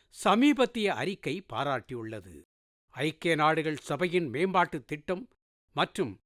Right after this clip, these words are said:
ஆஸ்போர்டு வறுமை மற்றும் மனித மேம்பாட்டு முன்முயற்சி ஆகியவற்றால் வெளியிடப்பட்ட உலகளாவிய பல பரிமாண வறுமை குறியீடு இந்தியா அதன் பத்து பரிமாண வறுமை குறியீடுகளிலும்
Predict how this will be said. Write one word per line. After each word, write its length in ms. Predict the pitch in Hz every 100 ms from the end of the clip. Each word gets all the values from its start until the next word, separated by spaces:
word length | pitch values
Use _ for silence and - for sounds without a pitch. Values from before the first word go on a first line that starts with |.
| _ _ -
ஆஸ்போர்டு 560 | 226 247 - 240 214
வறுமை 360 | 151 180 220 233
மற்றும் 340 | 202 190 202
மனித 340 | 131 170 220 214
மேம்பாட்டு 560 | 147 208 208 202 -
முன்முயற்சி 720 | 139 160 226 214 202 - - 175
ஆகியவற்றால் 800 | 131 160 170 160 - 175 117 131 _ _ _ _ -
வெளியிடப்பட்ட 800 | 160 240 269 247 - 208 - 127
உலகளாவிய 720 | 123 175 196 202 220 220 240 254 _ _ _ _ _ _
பல 200 | 214 208 151
பரிமாண 580 | - 165 247 254 240
வறுமை 480 | 175 143 220 220 202
குறியீடு 600 | - 135 180 196 170 131 165 _ _ _ _ 120
இந்தியா 520 | 147 196 190 170 147 185 _ _ _ -
அதன் 320 | 175 180 123 113 _ _ -
பத்து 320 | 220 - 269
பரிமாண 580 | - 180 254 254 226 202
வறுமை 440 | 135 180 214 202
குறியீடுகளிலும் 880 | - 143 180 208 202 202 208 202